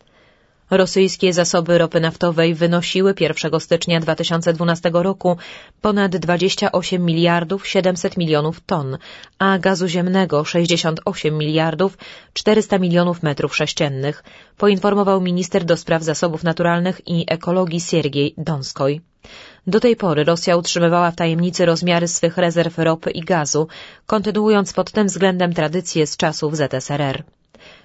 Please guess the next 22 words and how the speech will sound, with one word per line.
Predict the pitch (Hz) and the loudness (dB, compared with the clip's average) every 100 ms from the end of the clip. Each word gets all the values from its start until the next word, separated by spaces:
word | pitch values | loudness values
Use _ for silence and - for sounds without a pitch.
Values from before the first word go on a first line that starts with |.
| - | -2
Prezydent | 185 175 185 170 | 0 2 2 2
Władimir | 170 170 170 170 | 0 0 0 0
Putin | 170 196 175 170 | -2 -4 -4 -4
uznał | 196 156 143 | -4 -2 0
jednak, | 147 156 160 | 0 0 -2
że | 160 165 | 0 0
nie | 165 175 | 2 2
jest | 180 175 - | 2 -2 -4
to | 160 | -4
zgodne | 156 185 170 156 147 - | 0 0 0 0 -2 -4
z | 160 | -4
duchem | 143 - 127 127 | -4 -4 -8 -6
czasu. | 131 120 - 131 147 _ _ _ _ _ _ _ _ _ _ _ _ _ _ _ _ | -6 -6 -6 -10 -14 _ _ _ _ _ _ _ _ _ _ _ _ _ _ _ _
Unikając | 220 233 233 262 240 233 214 - | 0 0 2 2 4 2 0 -2
eksponowania | 208 - 202 196 190 190 180 175 | -4 -2 0 2 2 2 2 2
różnic, | 151 135 147 147 170 | 0 -2 -6 -4 -2
negocjatorzy | 165 165 180 180 180 175 | 0 2 0 0 -2 -2
Stanów | 185 180 | -2 0
Zjednoczonych | 185 185 180 190 196 - - | 0 0 0 0 0 -2 -4
i | 196 - | -2 0
Unii | 202 185 - | 0 0 0
Europejskiej | 175 165 139 135 - 151 165 | 0 -2 -2 -2 -2 -2 -2